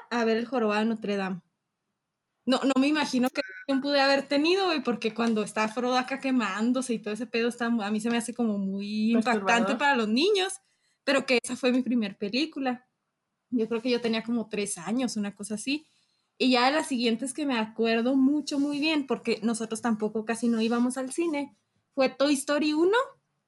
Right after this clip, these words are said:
Speaker 1: y La Era del Hielo.
Speaker 2: ¿Toy Story uno?
Speaker 1: ¿Sí, no? Sí.
Speaker 2: No.
Speaker 1: ¿O la dos?
Speaker 2: Tal vez la dos.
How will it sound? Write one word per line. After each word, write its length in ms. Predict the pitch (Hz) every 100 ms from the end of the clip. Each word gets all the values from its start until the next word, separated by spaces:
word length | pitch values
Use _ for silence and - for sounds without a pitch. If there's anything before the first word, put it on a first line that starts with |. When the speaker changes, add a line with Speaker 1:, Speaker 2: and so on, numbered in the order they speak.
| 226 226 _ - - -
Speaker 1:
y 140 | 269
La 180 | 247 214
Era 140 | 214
del 140 | 220 208
Hielo. 260 | 185 196 - _ _ _ _ _ _ _
Speaker 2:
¿Toy 120 | 202
Story 280 | 208 262 320
uno? 400 | 254 294 466 - _
Speaker 1:
¿Sí, 260 | - 254 339
no? 100 | 480 659 - -
Sí. 400 | 262 226 269 392
Speaker 2:
No. 600 | 208 - 180 208 349 - _ _ _ _ _ _
Speaker 1:
¿O 120 | 220 233
la 180 | 208 202
dos? 320 | 190 - - _ - _ _ _ _ _ _ _ _ _ _ _ _
Speaker 2:
Tal 220 | - 190 208
vez 120 | 226 - -
la 180 | 277 208
dos. 260 | 180 185